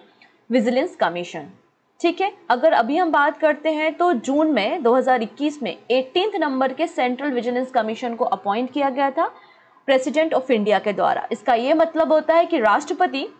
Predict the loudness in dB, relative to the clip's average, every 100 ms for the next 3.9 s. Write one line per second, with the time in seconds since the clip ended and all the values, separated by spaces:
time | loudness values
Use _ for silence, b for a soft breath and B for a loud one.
0 | _ _ _ _ _ _ _ -10 0 2
1 | 4 2 0 0 2 0 -2 -2 0 2
2 | 2 0 2 0 0 0 -2 -2 -4 -4
3 | -2 -2 2 2 2 0 0 -6 -8